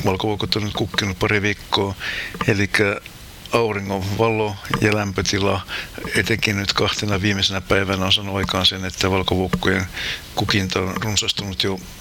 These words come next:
hieman rannikkoa pohjoisempaakin. Eli avoimuus, metsänlaiteet, piantareet, tämmöiset ympäristöt on lisääntynyt viime aikoina paljon ja valkovuokkoa näkyy sen takia nykyisin paljon enemmän kuin näkyy ehkä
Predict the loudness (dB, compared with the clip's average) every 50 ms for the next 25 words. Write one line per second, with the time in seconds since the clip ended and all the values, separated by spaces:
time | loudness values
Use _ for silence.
0 | -12 -10 -8 -8 -8 -8 -4 0 2 2 2 4 4 2 2 2 0 -2 -2 0
1 | 0 0 2 2 0 0 2 2 0 0 -2 -2 0 0 2 2 2 2 2 2
2 | 0 -2 -4 -4 -6 -4 -4 -6 -8 -8 -8 -2 0 2 2 2 2 2 0 0
3 | -2 -4 -6 -8 -12 -16 -16 -16 -16 -16 -16 -16 -16 -16 -16 -12 -8 -8 -8 -4
4 | 0 0 0 2 2 2 2 2 0 0 0 -2 -2 -2 0 0 0 0 -2 -8
5 | -14 -14 -14 -14 -14 -14 -14 -14 -16 -16 -10 -4 -2 0 2 2 4 2 2 2
6 | 0 -2 0 2 2 2 0 0 2 2 4 4 4 2 -2 -4 -6 -8 -2 2
7 | 4 4 4 4 2 0 0 0 0 0 -2 -2 -4 -6 -8 -6 -6 -4 -2 0
8 | 2 2 2 2 0 0 0 -2 -4 -2 -2 0 0 0 0 0 -2 -2 -2 -2
9 | 0 2 2 2 2 0 0 -2 -2 -2 -2 -2 0 0 0 0 0 0 -2 0
10 | 0 -2 0 2 2 2 2 2 0 0 0 0 0 -2 -2 -2 -2 -2 -2 -2
11 | -4 -8 -4 -2 0 0 2 2 2 0 0 0 0 0 0 0 2 2 0 -2
12 | -2 0 0 0 0 0 -2 -2 -2 2 2 2 2 2 0 0 0 0 0 -2
13 | -2 -2 -2 0 0 0 0 0 0 -2 -2 -2 -2 0 0 0 0 0 0 0
14 | 0 0 0 0 -2